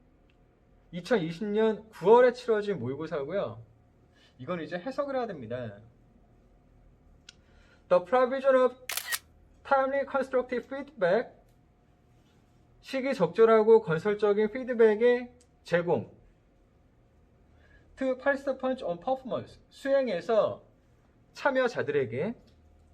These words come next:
그렇게 제공하는 것이 is, on asset, 자산입니다. 일단 주어 퍼포먼스 가지고 is는 동사가 되죠. 그리고 여기서는 주어 동사의 일치를 묻고 있는 거예요.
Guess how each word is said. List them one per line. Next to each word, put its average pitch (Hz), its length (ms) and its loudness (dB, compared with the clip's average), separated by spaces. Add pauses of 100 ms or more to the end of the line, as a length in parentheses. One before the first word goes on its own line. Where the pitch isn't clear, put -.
그렇게 151 240 -8
제공하는 185 560 -4
것이 139 500 -4 (160)
is, 113 400 -8 (960)
on 202 260 4
asset, 113 400 -4 (440)
자산입니다. 135 680 -2 (380)
일단 220 280 0
주어 214 720 2
퍼포먼스 247 440 -2
가지고 202 500 0
is는 190 380 -4
동사가 185 400 0
되죠. 160 520 -2 (420)
그리고 190 240 4
여기서는 202 440 -2
주어 190 260 -2
동사의 185 420 -2
일치를 269 380 -4
묻고 120 220 -10
있는 143 160 -12
거예요. 92 320 -12